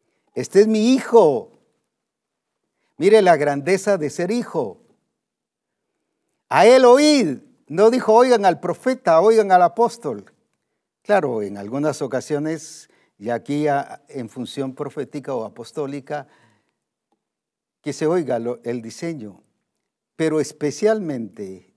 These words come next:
dice, en relación a su hijo, "A él oíd". Mire la autoridad que tiene el hijo. Mire el respeto y el lugar que tiene el hijo.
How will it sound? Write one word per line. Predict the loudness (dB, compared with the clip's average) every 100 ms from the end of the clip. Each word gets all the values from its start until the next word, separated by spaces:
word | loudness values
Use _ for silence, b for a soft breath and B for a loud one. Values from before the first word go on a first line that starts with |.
| _
dice, | -14 -10 -8 -8 -10 _ _ _ _ _ -14
en |
relación | -10 -10 -10 -10 -10
a | -10
su | -10 -12
hijo, | -12 -16 -16
"A | -10 -6
él | -4 -6 -8 -14 -18 _ _ _ _
oíd". | -8 -6 -4 -6 -8 -18 _ _ _ _ _ _ _ _ _ _
Mire | -6 -4 -2
la | -2
autoridad | -4 -6 -6 -6 -6 -6 -8
que | -10 -14
tiene | -12 -12
el | -12
hijo. | -14 -16 -20 _ _ _ _ _ _ _ _ _ _ _ _ _ _ _ -8
Mire | -2 0
el | 0
respeto | -2 -4 -6 -14 -2 -2 0 -4
y | -4
el | -4
lugar | -4 -6 -8 -10
que | -12
tiene | -10 -10 -10
el | -12
hijo. | -16 -20 -20